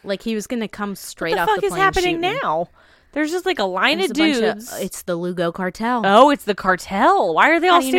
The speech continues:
Speaker 2: standing in
Speaker 1: that?
Speaker 2: a line?
Speaker 1: I mean, it's definitely the big L tattoos under their ears.
Speaker 2: Why are they standing in a line like this?
Speaker 1: I don't know.
Speaker 2: They're, like, outside the sheriff's department, just, like, standing there.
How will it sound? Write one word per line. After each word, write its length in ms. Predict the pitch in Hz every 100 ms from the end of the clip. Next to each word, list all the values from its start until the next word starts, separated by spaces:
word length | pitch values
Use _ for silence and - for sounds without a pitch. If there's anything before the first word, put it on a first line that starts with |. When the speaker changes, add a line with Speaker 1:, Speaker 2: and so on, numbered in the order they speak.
| 392
Speaker 2:
standing 60 | 381
in 60 |
Speaker 1:
that? 80 | 370
Speaker 2:
a 20 |
line? 140 | 359 403
Speaker 1:
I 40 |
mean, 160 | 554 679
it's 120 | 587 254
definitely 540 | 233 180 214 226 240
the 120 | 208
big 320 | 190 190 185 -
L 280 | 165 170 196
tattoos 480 | 220 214 240 233
under 240 | 208 190 175
their 180 | 160 143
ears. 640 | 98 143 233 285 - - _ _ _ _
Speaker 2:
Why 280 | 185 190 220
are 160 | 269 277
they 160 | 277
standing 520 | - - 240 247 254 240
in 160 | 226
a 60 | 220
line 380 | 214 226 403 466
like 260 | 220 170 -
this? 420 | 90 175 - - _ _
Speaker 1:
I 140 | 185 196
don't 220 | 240 196
know. 540 | 180 202 165 156 160 175
Speaker 2:
They're, 80 | 190
like, 160 | 202
outside 360 | - 240 277 269
the 80 | 247
sheriff's 400 | - 226 214 185
department, 580 | 190 175 160 156 151 - _ _ _ _ _ _ _
just, 220 | - 180 165
like, 120 | 160
standing 720 | - - - 180 185 139 131
there. 400 | 117 120 107 117